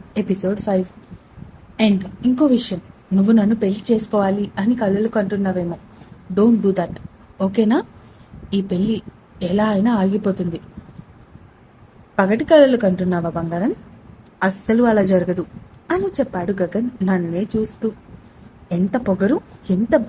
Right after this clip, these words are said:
బలుపు! నన్నే పట్టుకొని కలలు కంటున్నావా అంటాడా? చూస్తున్నా, అన్నీ అబ్జర్వ్ చేస్తున్నా.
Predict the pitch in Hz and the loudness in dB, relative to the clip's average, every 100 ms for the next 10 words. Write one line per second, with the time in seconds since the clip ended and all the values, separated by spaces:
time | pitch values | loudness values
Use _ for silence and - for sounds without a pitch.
0 | 170 180 214 359 - - - - - _ | -4 -2 -2 -4 -8 -10 -20 -20 -20 _
1 | 180 190 269 466 - - - - - - | -2 2 2 0 -2 -8 -20 -20 -20 -8
2 | 202 190 254 269 370 233 208 302 359 254 | -6 -4 -2 -2 -2 -2 0 0 2 0
3 | 233 240 220 208 262 240 233 208 220 196 | 2 2 2 2 0 0 0 0 0 -2
4 | - - - - - - - 214 226 - | -6 -20 -20 -20 -20 -12 -2 -2 -2 -2
5 | 196 - - - 180 202 247 233 - 202 | -2 -2 -8 -6 0 2 4 2 0 -2
6 | 196 185 185 170 | -2 -6 -6 -8